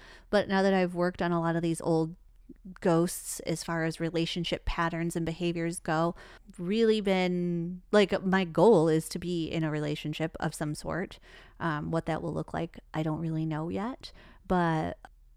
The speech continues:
I mean, for the future, I definitely see that.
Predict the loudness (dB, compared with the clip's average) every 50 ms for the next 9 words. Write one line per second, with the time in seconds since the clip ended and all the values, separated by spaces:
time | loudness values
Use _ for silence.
0 | _ -4 0 0 2 2 0 0 -2 -2 -4 -4 -4 -4 -4 -2 -2 -2 -2 -4
1 | -4 -4 -4 -4 -6 -4 -4 -6 -4 -4 -6 -8 -8 -8 -8 -6 -4 -2 -2 -2
2 | -4 -4 -10 -16